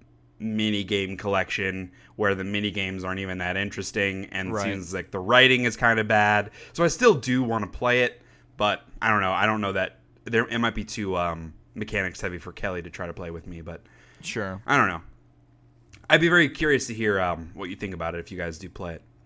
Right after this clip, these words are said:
Speaker 2: Okay.
Speaker 1: Um, I guess I've been watching some other stuff, some T V stuff. So still wa-, randomly watching some Parks and Rec, Comedians in Cars Getting Coffee, Seinfeld. Just whenever I'm bored, I,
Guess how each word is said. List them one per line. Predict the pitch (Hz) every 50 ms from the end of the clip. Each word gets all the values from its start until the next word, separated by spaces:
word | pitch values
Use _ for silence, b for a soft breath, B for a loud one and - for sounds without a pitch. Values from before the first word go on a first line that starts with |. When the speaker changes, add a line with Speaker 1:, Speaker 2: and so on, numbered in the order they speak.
| B B B B B B B B B B
Speaker 2:
Okay. | 131 143 135 110 107 117 b b b b b _ _ - - - _ - -
Speaker 1:
Um, | 127 131 131 131 131 127 127 127 127 127 127 127 127 127 127 - -
I | 147 143
guess | 196 185 -
I've | 170
been | 139 139 127
watching | 123 127 135 135 - 123 110
some | - - 110 110
other | 107 104
stuff, | 95 - - 104 95
some | - 104 92
T | - - 110 104
V | 95 101 101
stuff. | - - - 98 90 87 -
So | - 117 104 101
still | 98 - - 147 147 143 139 139 135 135 127 - - - - _ - - _ _ _ _ _ _ -
wa-, | 117 110 110 107 110
randomly | 113 110 107 107 107 107 104 104
watching | 104 98 104 101 - 107 104
some | 101 107 101 98 98 92
Parks | - - 110 107 107 -
and | 107 101 98
Rec, | 101 101 101 101 98 - - - -
Comedians | - 107 107 104 104 101 98 101
in | 98 95
Cars | - 104 95 95 95
Getting | 101 98 95 95
Coffee, | - 101 95 95 95 - - 98 95 95 95 95
Seinfeld. | - - 101 95 92 92 90 - 101 92 92 92 92 90
Just | 87 90 - -
whenever | 101 95 95 87 92
I'm | 87 90 87
bored, | 87 92 90 87 87 87
I, | 82 85